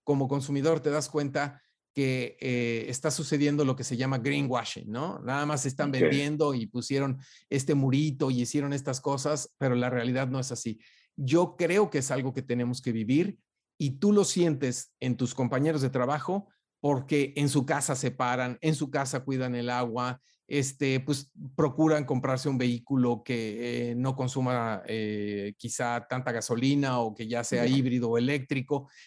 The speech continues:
Speaker 1: Entonces, ya se convierte en una forma de vida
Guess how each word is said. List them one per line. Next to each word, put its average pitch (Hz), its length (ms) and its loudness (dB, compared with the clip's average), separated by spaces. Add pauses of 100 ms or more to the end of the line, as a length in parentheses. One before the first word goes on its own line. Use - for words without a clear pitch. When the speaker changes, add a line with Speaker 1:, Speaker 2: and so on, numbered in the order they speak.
Speaker 1:
Entonces, 214 400 2 (380)
ya 185 200 0
se 190 140 2
convierte 175 380 2
en 180 60 2
una 180 140 0
forma 156 380 0
de 135 80 0
vida 151 400 -2